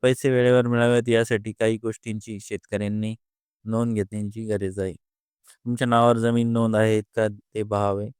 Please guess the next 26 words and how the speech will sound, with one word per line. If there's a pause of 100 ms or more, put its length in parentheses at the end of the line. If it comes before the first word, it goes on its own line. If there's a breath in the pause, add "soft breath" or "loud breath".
(160)
बँक
खाते
आधार
कार्डाशी
जोडलेले
आहात (600)
ते
तपासा.
ई
केवायसी
पूर्ण
नसेल
तर (760)
त्वरित
संपर्क (100)
करून
ई
केवायसी
करून
घ्या.
आधार
कार्ड,
बँक
पासबुक,
सातबारा,
उतारा